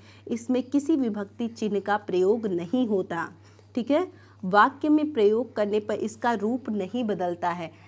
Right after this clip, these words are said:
यानी, अ, या आप एक ट्रिक भी याद करेंगे कि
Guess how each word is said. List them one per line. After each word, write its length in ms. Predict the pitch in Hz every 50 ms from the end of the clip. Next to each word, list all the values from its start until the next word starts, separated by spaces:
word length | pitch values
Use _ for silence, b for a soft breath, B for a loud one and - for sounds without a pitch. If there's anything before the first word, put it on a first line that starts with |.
| B B B
यानी, 500 | 190 190 208 214 226 233 202 196 208 233 220 B B B B B -
अ, 120 | - 180 196
या 200 | 190 185 240 240 240
आप 220 | - 233 233 -
एक 140 | 226 226 - -
ट्रिक 220 | 262 302 294 302 247
भी 100 | 247 240
याद 220 | 220 190 190 190 -
करेंगे 360 | 196 180 185 185 185 185 208 233
कि 200 | 220 - 262 233